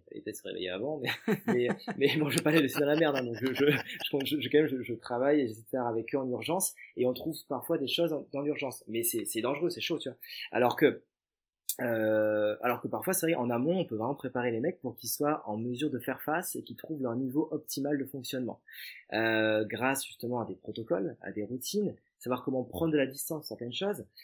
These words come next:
euh, savoir, euh, bah, justement mettre en place des techniques de relaxation, d'activation, d'imagerie mentale, du dialogue interne à des moments particuliers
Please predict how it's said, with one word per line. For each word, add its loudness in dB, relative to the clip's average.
euh, 0
savoir, 0
euh, 2
bah, -2
justement -2
mettre -4
en -6
place -4
des -4
techniques -8
de -4
relaxation, -2
d'activation, -4
d'imagerie -2
mentale, -4
du -12
dialogue 2
interne 0
à -2
des -2
moments -2
particuliers -4